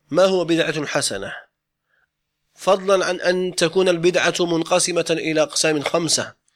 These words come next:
باعتبار الأحكام التكليفية، يعني أن تكون هنالك بدعة واجبة، وبدعة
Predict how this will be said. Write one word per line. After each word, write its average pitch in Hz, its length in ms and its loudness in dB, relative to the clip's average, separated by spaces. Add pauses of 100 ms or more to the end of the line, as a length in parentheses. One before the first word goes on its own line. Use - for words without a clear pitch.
(440)
باعتبار 156 920 2 (960)
الأحكام 165 540 2
التكليفية، 151 1120 -2 (120)
يعني 147 280 0
أن 151 80 -2
تكون 160 280 0
هنالك 151 380 4
بدعة 151 360 0
واجبة، 151 640 2 (400)
وبدعة 151 720 0